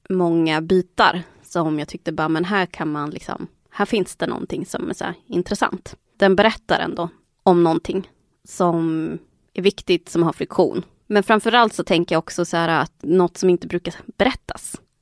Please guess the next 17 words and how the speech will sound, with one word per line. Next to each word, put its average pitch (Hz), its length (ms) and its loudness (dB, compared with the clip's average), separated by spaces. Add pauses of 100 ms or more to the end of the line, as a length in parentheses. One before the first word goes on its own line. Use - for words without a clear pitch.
(140)
Och 185 120 0
det 196 60 8
är 202 80 6
så 208 100 2
här 180 60 2
svårt 220 400 2
tycker - 280 -2
jag 147 380 -2
ibland 147 340 -4
att 151 60 -8
så - 80 -6
här - 40 -4
särskilja 170 720 0 (640)
hur 170 220 0
gärna 151 460 0
man, 143 420 -4
eh, - 180 -6